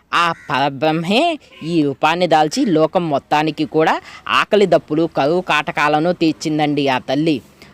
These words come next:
అందువల్ల ఏంటంటే అన్నపూర్ణాదేవి రూపంలో అమ్మ దాల్చి ఉన్నప్పుడు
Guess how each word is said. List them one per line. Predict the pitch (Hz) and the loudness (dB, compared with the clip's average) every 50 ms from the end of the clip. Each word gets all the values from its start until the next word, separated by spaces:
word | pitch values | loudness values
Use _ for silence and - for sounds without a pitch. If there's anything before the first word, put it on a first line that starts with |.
| _ - | _ -6
అందువల్ల | - 143 170 165 165 156 151 165 190 226 | -4 -2 0 0 2 2 4 4 4 6
ఏంటంటే | 240 208 175 170 165 160 156 175 156 143 131 143 139 | 6 6 4 4 2 2 0 0 -2 0 -2 -2 -4
అన్నపూర్ణాదేవి | - - 127 135 151 180 - - 190 196 190 214 240 247 247 233 226 214 208 190 | -2 -4 -4 -4 -4 -2 0 2 2 2 2 2 0 2 4 6 6 6 6 6
రూపంలో | 175 170 156 175 156 156 151 147 143 135 - 120 | 4 4 2 0 0 2 2 2 2 2 0 -4
అమ్మ | 135 160 190 190 185 151 107 - - - - _ - | -4 -4 -2 -2 -2 -2 -4 -6 -14 -20 -20 _ -12
దాల్చి | 131 131 139 120 127 131 123 - 156 | -4 -2 0 0 0 -2 -2 -4 -4
ఉన్నప్పుడు | 151 151 151 147 147 - 147 151 151 151 147 - 190 208 302 415 | -2 -2 -2 -4 -4 -6 -6 -2 -2 -2 -2 0 0 0 0 -2